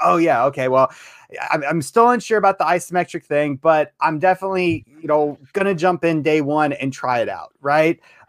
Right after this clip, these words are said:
Um, so, you know, for, for sure, after reading this interview, I, they made me more excited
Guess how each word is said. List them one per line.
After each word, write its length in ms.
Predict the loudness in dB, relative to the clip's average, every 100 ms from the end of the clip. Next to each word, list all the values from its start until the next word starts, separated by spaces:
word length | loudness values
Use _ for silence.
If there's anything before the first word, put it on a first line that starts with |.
| 4
Um, 640 | 6 8 6 4 -2 -4 _ _ _ _ _ _
so, 360 | 0 4 4 4
you 100 | 4
know, 260 | 4 2 _ -20 -2
for, 360 | 4 4 4 -6 -20 _ _ -4
for 160 | -2
sure, 440 | 0 4 4 4 0 -16 -20 -12 0
after 340 | 0 0 0
reading 220 | 0 0
this 160 | -2 -2
interview, 420 | -2 0 0 0
I, 280 | 0 -2 -2
they 140 | -2 0
made 200 | 0 0
me 100 | -2
more 220 | 0 0
excited 640 | -2 0 0 0 -4